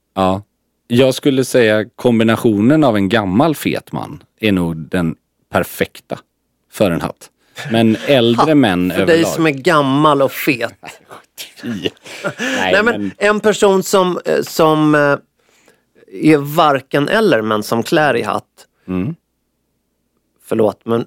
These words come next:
Speaker 2: först kommer jag ju tänka på en man som har unnat sig några turer vid buffébordet. Och det är ju
Speaker 1: Edvard Blom.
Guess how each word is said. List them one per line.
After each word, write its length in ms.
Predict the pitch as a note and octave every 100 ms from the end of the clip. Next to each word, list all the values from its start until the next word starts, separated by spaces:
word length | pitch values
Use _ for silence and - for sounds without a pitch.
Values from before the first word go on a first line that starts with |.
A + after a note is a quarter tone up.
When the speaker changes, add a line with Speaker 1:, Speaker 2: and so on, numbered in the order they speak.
| -
Speaker 2:
först 420 | - D3+ C#3 - -
kommer 260 | A#2+ A2+
jag 80 | G#2
ju 80 | G2+
tänka 400 | - A2+ G2 A2+
på 180 | - G2+
en 100 | F#2+
man 340 | F#2 F2 F2+
som 360 | - - F#2 F#2 - _ _ _ _ _ _
har 260 | G2+ G2 -
unnat 400 | G#2 G#2 G2 -
sig 180 | G2+
några 720 | G#2 A2 A#2 G#2+ G2+ G#2 F#2+ - _ _ _ -
turer 380 | G2+ G2 F2+ F#2
vid 360 | E2 F2+ F2+
buffébordet. 800 | - G2 G2+ F#2+ F#2 G2 A#2 G#2+
Och 100 | -
det 280 | G#2 G#2+ G2
är 80 | F#2
ju 400 | F2+ F#2 F2+ F#2 - _ _
Speaker 1:
Edvard 320 | G#2+ F#2 G2
Blom. 260 | G2+ G2+